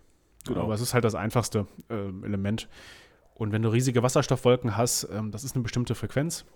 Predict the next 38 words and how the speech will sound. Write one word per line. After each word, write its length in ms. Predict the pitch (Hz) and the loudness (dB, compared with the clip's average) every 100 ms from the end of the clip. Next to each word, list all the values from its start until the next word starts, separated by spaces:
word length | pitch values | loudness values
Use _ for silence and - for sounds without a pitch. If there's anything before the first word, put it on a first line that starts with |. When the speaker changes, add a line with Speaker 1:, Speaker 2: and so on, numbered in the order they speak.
| _ | _
Speaker 2:
kommen 180 | - 127 | -6 -2
wir 60 | 123 | -2
noch 120 | 117 | -2
gleich 220 | 123 117 | -4 -4
zu. 220 | - 123 - - - - _ _ _ _ _ _ _ _ | -4 -6 -8 -20 -20 -20 _ _ _ _ _ _ _ _
Und 140 | 120 | -4
dann 160 | 107 107 | -2 0
sagt 220 | 120 120 | 0 2
man, 100 | 120 | -2
okay, 300 | - 127 101 | 0 0 0
vielleicht 280 | - 117 131 | 0 0 2
senden 240 | 139 147 | 2 4
wir 160 | 139 127 | 2 2
irgendwo 320 | 135 147 135 | 0 0 2
da 200 | 120 113 | 2 2
in 80 | 113 | 2
dieser 400 | 127 127 104 101 | 0 2 2 0
Richtung, 400 | 104 - 185 - - - - - - - _ _ _ _ _ - | -4 -2 -4 -6 -16 -20 -20 -20 -20 -20 _ _ _ _ _ -10
ähm, 500 | 214 196 202 196 - _ _ _ _ _ _ _ _ _ _ _ _ _ - | -8 -6 -6 -8 -12 _ _ _ _ _ _ _ _ _ _ _ _ _ 0
ja, 120 | 143 | 2
und 200 | 101 113 127 | 2 0 2
generell 300 | 120 120 127 | 4 6 6
eignet 280 | 131 - 135 | 4 2 2
sich 160 | 131 120 | 2 2
natürlich 360 | - 120 - | 2 0 2
Licht 180 | 123 - | 0 -2
am 100 | 98 | -4
besten, 380 | 95 - - 95 | -6 -8 -8 -6
ne? 100 | 175 - - - | -8 -10 -16 -8
Also, 340 | 104 95 95 - _ _ - | -8 -8 -10 -14 _ _ -14
ähm, 140 | 95 - | -12 -10
Schallwellen 480 | - 120 131 127 120 | -2 2 4 4 4
gehen 160 | 123 120 | 2 2
nicht 160 | 117 | 0
durch 100 | 113 | -2
den 140 | 117 104 | -2 -2
Raum, 440 | 101 101 101 107 | -2 -2 -4 -6
ähm, 380 | 98 95 - | -10 -12 -14